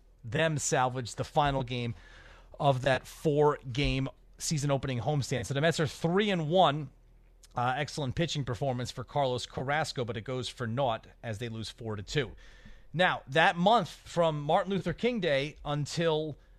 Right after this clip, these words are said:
the final game before the All-Star break, when Cam Thomas went crazy in the fourth quarter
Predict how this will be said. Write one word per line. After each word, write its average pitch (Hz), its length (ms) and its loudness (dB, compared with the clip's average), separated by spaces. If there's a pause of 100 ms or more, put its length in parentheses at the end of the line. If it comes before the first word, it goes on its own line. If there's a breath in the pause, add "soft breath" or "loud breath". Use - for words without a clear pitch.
(720 soft breath)
the 143 520 -4
final 180 340 0
game 170 240 -2
before 165 320 0
the 160 120 0
All-Star 180 340 2
break, 131 300 -4
when 131 320 -4
Cam 175 280 -2
Thomas 175 540 -2
went 156 180 -2
crazy 160 640 -4
in 156 100 -4
the 147 60 0
fourth 180 340 0
quarter 156 440 0